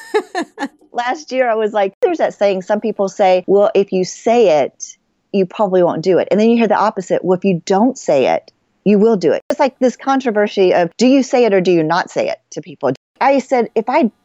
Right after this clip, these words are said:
Speaker 1: say it, then I feel an obligation to do it. So for me, I have to put it out there. So last year I started putting it out there and telling my students.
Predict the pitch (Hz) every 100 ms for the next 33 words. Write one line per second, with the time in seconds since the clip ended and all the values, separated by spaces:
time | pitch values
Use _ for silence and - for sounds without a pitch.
0 | _ - 254 330 180 - - 214 226 214
1 | _ 302 311 220 - 214 220 202 196 247
2 | 233 220 202 190 _ _ - 226 180 226
3 | 330 - - - _ _ _ - - 262
4 | 240 220 - - 240 240 285 262 247 247
5 | 277 277 240 226 220 226 196 190 190 202
6 | 208 175 - 170 160 170 156 151 165 165
7 | 147 156 180 165 160 147 - 175 185 -
8 | - -